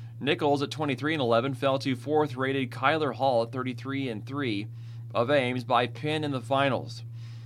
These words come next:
"The three runner-ups all had good matches in the finals," Thompson said. "All three could have gone the other way. Jesse is getting better. Kane is tough to beat when it gets, when he gets going. Keaton was maybe a little undersized." Senior Colin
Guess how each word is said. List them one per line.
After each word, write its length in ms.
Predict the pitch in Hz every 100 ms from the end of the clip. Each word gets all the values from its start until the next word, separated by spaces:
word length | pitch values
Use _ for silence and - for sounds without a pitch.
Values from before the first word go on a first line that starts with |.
| -
"The 80 | -
three 240 | 104 151 143
runner-ups 500 | 147 139 156 185 117
all 240 | 139 156
had 200 | 151 131
good 260 | 147 147 131
matches 540 | 139 170 117 135 123
in 100 | 135
the 80 | 127
finals," 460 | 120 160 156 113
Thompson 420 | - 120 113 113 101
said. 380 | 107 98 113 - - -
"All 160 | 117
three 240 | 120 139 127
could 160 | 135
have 100 | 120
gone 400 | 107 123 127 127 113
the 140 | 123
other 180 | 117 110
way. 400 | 135 135 101 - - - 120
Jesse 340 | 131 123 135
is 120 | 117
getting 260 | 127 120 117
better. 400 | 147 131 113 113 117
Kane 280 | 117 147 160
is 140 | 135 117
tough 240 | 151 120
to 100 | 131
beat 280 | 113 160 160
when 160 | 147 135
it 60 |
gets, 320 | 120 135 117 117
when 140 | 135
he 60 | 139
gets 200 | 135 117
going. 380 | 143 135 110 113 - - -
Keaton 280 | 151 143
was 160 | 139 110
maybe 280 | 127 127 131
a 80 | 110
little 300 | 113 117 87
undersized." 880 | 107 104 - 110 104 95 87 - - - - - - -
Senior 440 | - 170 175 165 151
Colin 580 | 147 156 156 151 151